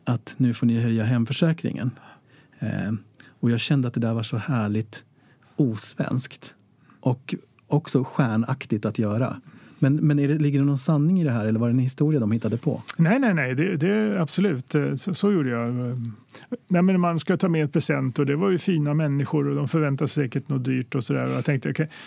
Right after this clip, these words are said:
Speaker 2: kan inte köpa en Aladdin-ask på vägen, liksom. Det
Speaker 1: Nej.
Speaker 2: funkar inte och sådär. Så då tog jag med mig istället och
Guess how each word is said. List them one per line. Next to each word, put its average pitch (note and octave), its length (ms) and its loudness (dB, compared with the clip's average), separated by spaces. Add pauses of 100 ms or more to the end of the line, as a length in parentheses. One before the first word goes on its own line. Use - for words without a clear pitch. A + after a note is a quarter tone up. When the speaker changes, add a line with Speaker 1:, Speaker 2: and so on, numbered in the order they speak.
(140)
Speaker 2:
kan E3 120 2
inte - 80 -2
köpa D3+ 240 0
en F3 80 0
Aladdin-ask D3+ 880 0
på C#3+ 100 0
vägen, C#3 480 0
liksom. A2+ 320 -2
Det G#2 60 2
Speaker 1:
Nej. F#2+ 100 0
Speaker 2:
funkar C#3+ 420 -2
inte C#3+ 260 -2
och B2 60 -6
sådär. C3 200 -6
Så C#3+ 120 -8
då D#3 280 -2 (260)
tog D3 160 -2
jag C3+ 100 2
med E3 200 0
mig D3+ 40 0
istället B2 380 -4
och - 240 -10